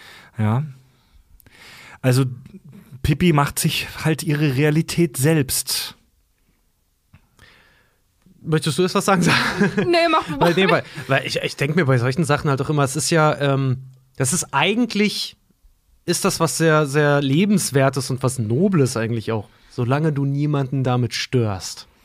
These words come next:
Speaker 2: Weißt du, was ich meine?
Speaker 1: Ja, äh, du.
Speaker 2: So, solange du niemanden damit verletzt, ist das ja voll, völlig in Ordnung, dass du dir deine eigene Welt halt irgendwie machst. Das heißt ja nicht gleich, jema-, äh, dass jemand Halluzinationen hat oder, oder total, ähm,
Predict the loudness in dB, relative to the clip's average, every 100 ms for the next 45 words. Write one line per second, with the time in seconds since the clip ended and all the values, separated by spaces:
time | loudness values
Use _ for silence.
0 | _ -6 -4 -2 -2 0 2 2 2 2
1 | 0 -6 -4 -4 -4 -14 -8 2 2 4
2 | 2 4 4 4 4 4 4 4 2 2
3 | 0 0 0 0 -4 -6 -4 -2 -2 -2
4 | 0 2 2 0 -2 0 0 0 0 2
5 | 2 4 2 0 -2 2 2 2 0 2
6 | 2 4 2 2 0 0 0 0 0 0
7 | 0 2 0 0 0 0 0 0 2 2
8 | 2 2 2 2 2 0 0 0 -2 0
9 | 2 4 4 2 0 -2 0 0 0 -2
10 | -2 0 2 4 2 2 2 2 0 -4